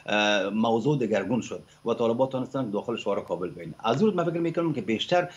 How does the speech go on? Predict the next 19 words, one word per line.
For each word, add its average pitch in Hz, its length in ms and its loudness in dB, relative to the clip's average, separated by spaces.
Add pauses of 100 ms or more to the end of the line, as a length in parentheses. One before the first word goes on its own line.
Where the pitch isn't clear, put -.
(140)
بعضی 139 260 2
نماینده‌هایی 117 440 -2
که 131 60 -10
فعلاً 123 220 -6
در، 95 300 -4
در 90 220 -6
کانگرس 104 500 -2
می‌خواین 107 340 -6
که 101 60 -6
طالب 104 320 -2
از 104 120 0
این 120 100 0
معلومات 98 400 0
شوند 135 280 -4
که 104 80 -12 (120)
کیها 143 380 0
خواستن 135 480 -2
که 135 100 -4 (100)
کابل 147 500 2